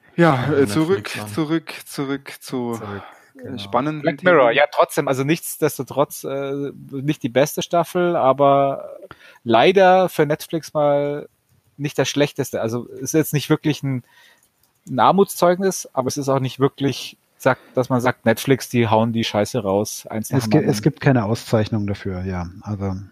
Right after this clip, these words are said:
Speaker 3: Wie so vieles. Ich hab so viel Netflix-Schrott gesehen, wo ich mir die ganze Zeit gedacht hab, ey, das macht R T L auch nicht schlechter.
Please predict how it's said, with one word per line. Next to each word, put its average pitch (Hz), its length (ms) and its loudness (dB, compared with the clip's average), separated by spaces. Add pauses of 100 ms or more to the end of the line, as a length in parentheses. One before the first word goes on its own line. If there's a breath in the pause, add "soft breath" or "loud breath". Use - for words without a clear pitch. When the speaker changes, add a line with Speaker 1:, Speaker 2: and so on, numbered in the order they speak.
(1800)
Speaker 3:
Wie 151 100 4
so 147 120 4
vieles. 156 340 4
Ich 123 140 -2
hab - 100 -2
so 190 120 2
viel 175 200 -4
Netflix-Schrott 151 680 0
gesehen, 139 320 0
wo 139 40 -4
ich 127 120 -2
mir 135 160 0
die 123 80 -6
ganze 127 200 0
Zeit 131 140 0
gedacht 123 380 0
hab, 123 120 0 (200)
ey, 123 300 0 (1120 soft breath)
das 135 200 0
macht 139 220 0
R 147 140 4
T 160 120 2
L 143 100 4
auch 156 160 6
nicht 127 160 0
schlechter. 107 440 -8